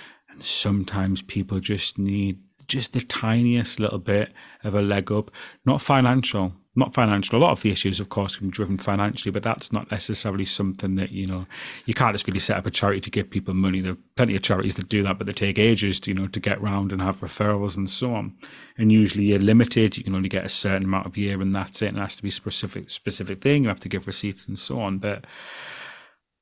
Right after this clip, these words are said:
I just think a, a, a service where you could say, "Do you know what?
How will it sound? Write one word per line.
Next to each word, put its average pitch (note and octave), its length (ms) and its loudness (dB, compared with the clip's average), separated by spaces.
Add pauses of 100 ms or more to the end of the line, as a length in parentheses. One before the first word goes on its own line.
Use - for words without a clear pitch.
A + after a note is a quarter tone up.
(120)
I E3+ 140 8
just D#3 260 2
think B2+ 240 4
a, A#2 580 -4
a, - 80 -4
a A#2 60 -2
service - 880 4
where G#2 160 2
you G#2+ 140 2
could G2 180 -6
say, G#2+ 260 2
"Do G#2 160 0
you C#3 60 4
know D#3+ 140 6
what? G#2+ 280 4